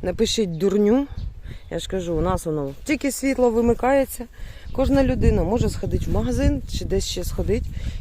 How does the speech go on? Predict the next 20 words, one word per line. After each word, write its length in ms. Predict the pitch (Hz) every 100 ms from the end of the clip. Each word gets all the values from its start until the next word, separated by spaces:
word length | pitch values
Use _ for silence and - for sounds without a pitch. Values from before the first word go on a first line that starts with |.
| -
і 60 |
розрахуватися 760 | 214 202 190 - 175 185 165 160 -
картою. 360 | 135 - - - - - -
Так 160 | - -
що, 220 | - 196 - - - - - - - - -
а 120 | 196
у 60 | 220
вас 180 | 226 -
таке 220 | 180 165
там 160 | 160 156
по 120 | 175
селам 360 | - 160 151
є? 180 | 180 285 - - - - - -
Скажіть, 380 | - 156 151 143
будь 140 | 147
ласка. 300 | 123 127 - - _ - - - - - - - - - -
Тьотя 220 | 294 403
Анічка, 360 | 415 415 - 403
добрий 380 | 427 403 403
ранок! 380 | 415 359 240 151